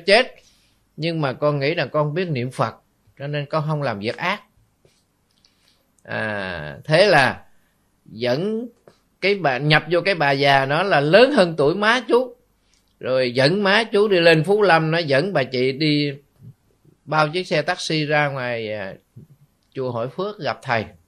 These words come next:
Thì nó ra nó khai hết tất cả mọi việc cho thầy nghe xong. Thầy mới khuyên lên nó: "Thôi, con cũng có duyên với Phật. Nếu mà con không nghe được cái câu niệm Phật, con không niệm Phật đó,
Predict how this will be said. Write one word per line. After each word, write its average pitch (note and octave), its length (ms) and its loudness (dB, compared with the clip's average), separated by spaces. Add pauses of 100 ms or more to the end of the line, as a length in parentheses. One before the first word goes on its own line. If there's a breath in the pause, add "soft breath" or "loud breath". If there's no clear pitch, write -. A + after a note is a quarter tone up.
(1300 soft breath)
Thì A#2+ 220 -4
nó D3 180 -6
ra D#3 280 2
nó E3 260 -2
khai E3 260 4
hết B3 340 4
tất B3 180 -4
cả D3+ 160 0
mọi C#3 220 -4
việc B2+ 280 -4
cho D3 100 -6
thầy C3 180 -6
nghe C#3+ 260 2
xong. D3+ 280 2 (760)
Thầy A#2+ 140 -6
mới C#3 160 -8
khuyên D3+ 280 -2
lên D3+ 240 0
nó: D#3 140 -6
"Thôi, D#3 420 0 (1120)
con D3+ 220 -2
cũng C#3+ 200 -4
có F3 100 -2
duyên E3 360 -2
với F3 100 -2
Phật. C3 280 0 (1200)
Nếu F3 200 -2
mà E3+ 160 0
con F3+ 340 0
không G3+ 360 0
nghe F#3+ 240 2
được C3+ 200 2
cái E3 140 -2
câu F3 260 2
niệm D3+ 240 -2
Phật, C3+ 180 0
con F3+ 280 -6
không F#3+ 340 0
niệm D3+ 180 2
Phật C#3 280 0
đó, G3 160 0